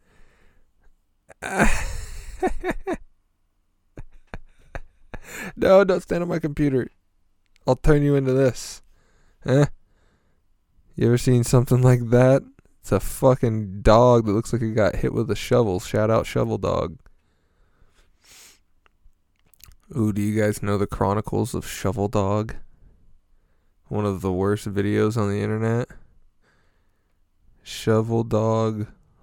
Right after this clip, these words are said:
lore. Let's see what pops up. <sighs> Shovel Dog Urban Dictionary. My cat's gonna try to get on my computer again. All right.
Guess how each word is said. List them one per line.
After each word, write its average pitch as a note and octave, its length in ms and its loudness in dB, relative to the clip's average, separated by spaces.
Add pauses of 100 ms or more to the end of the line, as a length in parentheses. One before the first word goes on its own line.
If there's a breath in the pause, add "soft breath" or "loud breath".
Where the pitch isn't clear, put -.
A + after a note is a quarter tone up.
(120)
lore. E2 680 -2 (680 soft breath)
Let's B2 180 -14
see - 240 -6
what F#2 160 -6 (100)
pops - 300 -10
up. - 220 -8 (2500 loud breath)
<sighs> - 40 -16 (960 loud breath)
Shovel A2+ 440 -4
Dog G#2+ 520 2
Urban G2 400 -8
Dictionary. A#1+ 800 -14 (580 soft breath)
My - 140 -12
cat's - 380 -8
gonna - 180 -12
try - 160 -12
to A2 80 -14
get E2+ 140 -14
on E2 100 -14
my - 80 -16
computer - 680 -16
again. - 220 -20 (1120 soft breath)
All - 80 -10
right. G1+ 220 -16